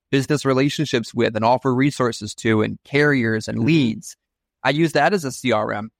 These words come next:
Speaker 1: I think the biggest confusion is in many cases when people talk C R M, they're talking about a lead management device or a program, not necessarily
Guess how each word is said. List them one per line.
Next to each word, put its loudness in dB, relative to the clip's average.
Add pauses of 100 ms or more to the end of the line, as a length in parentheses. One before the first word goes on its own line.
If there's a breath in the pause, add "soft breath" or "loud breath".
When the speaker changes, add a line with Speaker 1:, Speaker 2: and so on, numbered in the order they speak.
(120)
Speaker 1:
I 4
think 0
the 0
biggest -2
confusion 0 (300)
is 0
in 2
many 2
cases -2
when 0
people 0
talk 0
C -2
R 2
M, 0 (380)
they're 2
talking 0
about 0
a 0
lead 2
management 0
device -2
or 0
a -2
program, -2
not 0
necessarily 0